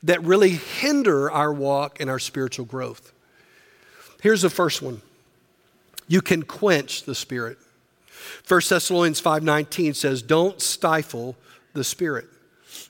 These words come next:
Or some versions say, "Don't quench the Spirit." The word quench there means to pour water on. It's like you got a fire and you pour water on it, right?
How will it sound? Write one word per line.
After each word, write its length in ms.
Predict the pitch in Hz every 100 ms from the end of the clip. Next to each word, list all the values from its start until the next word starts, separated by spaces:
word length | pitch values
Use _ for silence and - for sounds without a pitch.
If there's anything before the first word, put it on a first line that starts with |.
| -
Or 140 | 139
some 220 | 135 156
versions 280 | 143 135 123
say, 160 | - 127
"Don't 320 | 135 156 156
quench 460 | - 190 165 - -
the 80 |
Spirit." 360 | 127 - 117 - - - -
The 80 |
word 200 | 156 180
quench 340 | - 180 180 -
there 180 | 165 156
means 360 | 151 151 -
to 340 | - 143 139 135 _
pour 340 | - 175 165 151
water 360 | 156 165 147
on. 220 | 127 117
It's 220 | 120 117 156
like 180 | 151
you 80 | 156
got 140 | 151 139
a 40 |
fire 340 | - 170 151
and 100 | 127
you 60 | 120
pour 300 | - 214 165
water 380 | 180 202 202 165
on 140 | 156
it, 160 | 147 151
right? 240 | 165 160